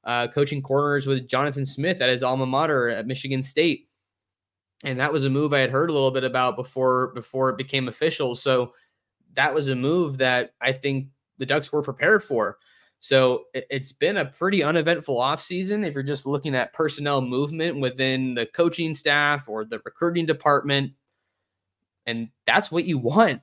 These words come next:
You, you don't want to be in the headlines when it comes to coaches taking new jobs, uh, players transferring left and right. So while it's been chaos at a lot of different schools across the country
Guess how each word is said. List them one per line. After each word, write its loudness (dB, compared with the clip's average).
You, -6
you 0
don't 2
want 4
to 4
be 0
in 2
the 0
headlines 2
when -2
it -6
comes -2
to -2
coaches 2
taking 2
new 2
jobs, 4
uh, 2
players 0
transferring -2
left 0
and 0
right. 2
So 2
while 0
it's -4
been -4
chaos 2
at 0
a 0
lot 2
of 0
different -2
schools -2
across 0
the -4
country -2